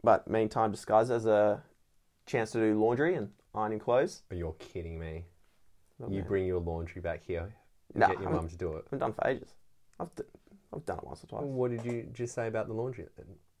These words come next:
Speaker 1: I've said you can do it.
Speaker 2: Oh.
Speaker 1: No, I'm not <laughs> saying get your parents' work for you.
Speaker 2: <laughs> Yeah.
Speaker 1: I'm saying we all live busy lives.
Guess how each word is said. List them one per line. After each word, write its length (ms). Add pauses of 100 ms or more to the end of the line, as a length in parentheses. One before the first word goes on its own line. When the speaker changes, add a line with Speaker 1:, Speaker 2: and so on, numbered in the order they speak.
(300)
Speaker 1:
I've 160
said 300
you 80
can 340
do 140
it. 140 (240)
Speaker 2:
Oh. 280 (380)
Speaker 1:
No, 100
I'm 160
not 220
<laughs> 100
saying 400 (1120)
get 180
your 120
parents' 360
work 400
for 180
you. 120
Speaker 2:
<laughs> 560 (2500)
Yeah. 300
Speaker 1:
I'm 80
saying 380
we 100
all 140
live 180
busy 220
lives. 540